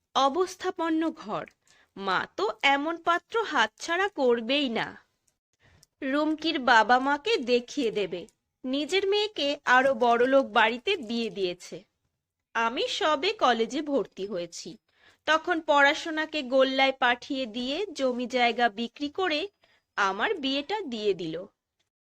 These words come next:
বাবা অবশ্য বলেছিল, "গ্র্যাজুয়েট হোক, তারপর ভাববো, এত তাড়াতাড়ি মেয়ের বিয়ে দিয়ে দেব?" মা তো এমন কথায় রেগে আগুন। বাবাকে বলে,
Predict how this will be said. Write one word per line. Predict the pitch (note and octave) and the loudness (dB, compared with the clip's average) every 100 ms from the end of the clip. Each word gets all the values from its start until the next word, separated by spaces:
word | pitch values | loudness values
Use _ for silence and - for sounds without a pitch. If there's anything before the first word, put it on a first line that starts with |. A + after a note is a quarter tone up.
| _ - | _ -10
বাবা | G3+ G#3 F3 F3 C#4 | 2 4 6 6 6
অবশ্য | - D#4+ F#4 F#4+ - | 6 4 4 -2 -2
বলেছিল, | F4+ C#4+ D#4+ G4 - G#4+ D4 C4 - _ _ _ _ _ - | -2 2 2 2 0 2 4 4 0 _ _ _ _ _ -2
"গ্র্যাজুয়েট | G3+ E3 E3+ A3 B3 C4 - | 2 2 2 -2 -2 -2 -6
হোক, | - C#4 A#4 - _ _ _ | -2 -2 -2 -6 _ _ _
তারপর | D#4 C4+ C4+ G#4+ A4+ | 2 2 2 2 2
ভাববো, | D#4 B3+ F3 A3 F3+ F#3 - _ _ _ _ _ _ | 2 2 2 0 -8 -10 -12 _ _ _ _ _ _
এত | - D#4 E4+ | 0 0 0
তাড়াতাড়ি | E4 C#4+ C4 C4+ C#4+ D4+ | 4 6 6 4 2 0
মেয়ের | C#4 C4+ C#4 | 0 0 0
বিয়ে | A3 A#3+ C4 | -2 -2 -2
দিয়ে | A#3 C4+ C#4 | -2 -2 0
দেব?" | C#4+ C#4 A#3+ - _ _ _ _ _ _ _ - | -2 -2 -2 -4 _ _ _ _ _ _ _ -8
মা | F#3+ F#3 E3+ - | 0 2 2 2
তো | G#4+ - | 0 0
এমন | D4 D4 E4 D#4 | -2 0 -2 2
কথায় | C#4+ C#4+ G4 A4 | 2 4 0 2
রেগে | B3+ G3 G3+ G#3+ | 4 2 2 -2
আগুন। | A3 F#3 G3 F#3+ F#3 G3+ _ _ _ - | 0 -4 -4 -10 -12 -16 _ _ _ -4
বাবাকে | G3 E3 E3+ F#3+ A#3 | 2 4 4 2 2
বলে, | G#3+ G#3 G3+ C#4+ | 6 6 6 4